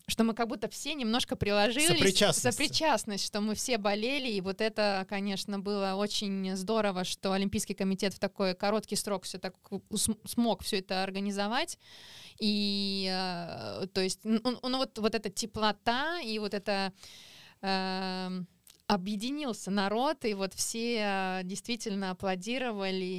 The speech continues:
Speaker 1: и просто приветствовали, как, м,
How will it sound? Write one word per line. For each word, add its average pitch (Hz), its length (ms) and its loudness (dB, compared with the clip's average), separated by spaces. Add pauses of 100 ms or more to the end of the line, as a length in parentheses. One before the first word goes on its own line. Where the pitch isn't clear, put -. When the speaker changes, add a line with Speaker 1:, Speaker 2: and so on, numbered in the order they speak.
(220)
Speaker 1:
и 190 340 0
просто 214 360 2
приветствовали, 202 560 -2
как, 185 160 -4 (160)
м, 180 300 -4